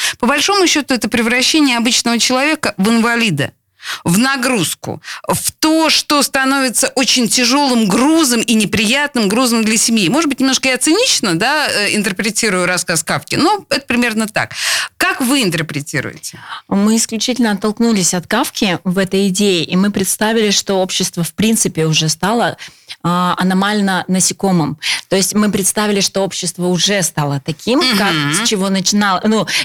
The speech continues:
Speaker 2: че-, вот как и закончилась история Кафки, что вот он, а, ну, вернее, как произошло в, э, в, м, превращении у Кафки, что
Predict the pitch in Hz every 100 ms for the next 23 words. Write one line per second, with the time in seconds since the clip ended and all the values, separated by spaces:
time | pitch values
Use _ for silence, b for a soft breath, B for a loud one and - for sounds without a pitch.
0 | - 208 214 202 196 214 214 208 233 214
1 | 208 214 190 185 - 190 190 320 - 269
2 | 226 - 185 185 185 185 180 165 B B
3 | - 180 185 175 196 208 226 202 175 196
4 | 196 190 185 196 - 202 196 202 - 208
5 | 160 165 165 175 165 160 175 170 165 165
6 | 180 170 175 165 165 160 180 185 185 190
7 | 180 180 233 339 - 254 202 - 196 196